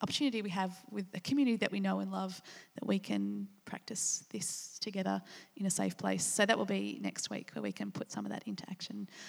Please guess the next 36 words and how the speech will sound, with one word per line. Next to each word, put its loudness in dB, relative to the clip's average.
Um, 2
we 4
might 6
come 4
to 4
a 8
time 4
of 0
communion. 4
There's 0
lots -2
more 6
that 0
we 0
could -4
say, 4
but, 6
um, 4
<clears throat> 4
communion, 6
I 4
guess, 2
wrapping 4
up 0
sort 2
of 2
this 2
hospitality, 4
this 0
sort 0
of 0
welcome, 2
table -2
giving, 0
nourishment 2
space. 0